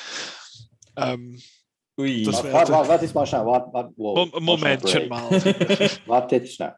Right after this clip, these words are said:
Speaker 3: Du hast Independence Day nicht gesehen?
Speaker 1: Ich habe Independence Day nicht gesehen, ja.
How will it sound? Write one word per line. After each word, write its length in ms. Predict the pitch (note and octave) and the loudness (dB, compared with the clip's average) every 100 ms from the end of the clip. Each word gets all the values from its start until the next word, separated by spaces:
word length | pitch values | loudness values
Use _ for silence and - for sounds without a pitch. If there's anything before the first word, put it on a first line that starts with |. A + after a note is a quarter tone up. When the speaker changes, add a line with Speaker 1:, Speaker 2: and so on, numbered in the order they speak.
| - | -4
Speaker 3:
Du 120 | B2+ | 0
hast 220 | B2+ A#2 - | 2 0 0
Independence 880 | B2 A2+ A2+ A#2 B2 E3+ E3+ E3 - | 0 0 0 0 0 0 -2 -4 -4
Day 260 | D#3 C#3+ | 0 0
nicht 520 | C#3+ C#3 C#3 C3 - - | -2 -2 -4 -4 -10 -18
gesehen? 380 | - - - - - _ _ _ _ _ _ _ _ | -10 -8 -8 -10 -20 _ _ _ _ _ _ _ _
Speaker 1:
Ich 100 | - | -2
habe 140 | G#3 D#3 | 0 0
Independence 580 | D3 C3+ C#3 F3 F3+ | 0 -2 -2 -2 -4
Day 140 | - E3 | -4 -4
nicht 140 | E3 | -6
gesehen, 320 | - - G#2+ | -6 -4 -4
ja. 120 | A2+ | -4